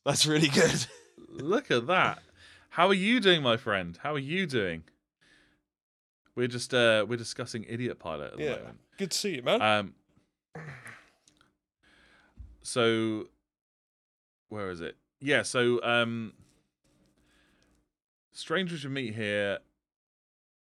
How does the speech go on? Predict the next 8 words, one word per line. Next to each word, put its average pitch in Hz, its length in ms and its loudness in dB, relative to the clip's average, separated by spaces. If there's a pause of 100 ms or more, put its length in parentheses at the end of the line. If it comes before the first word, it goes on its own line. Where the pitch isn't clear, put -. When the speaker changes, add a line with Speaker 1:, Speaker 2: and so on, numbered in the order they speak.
(140)
Speaker 2:
is, 98 920 -8 (420)
is 123 180 -6
not 151 400 0
on 147 220 -10
Spotify. 117 680 -8
Speaker 1:
Is 69 60 -20 (640)
it - 20 -18
not? 156 200 -12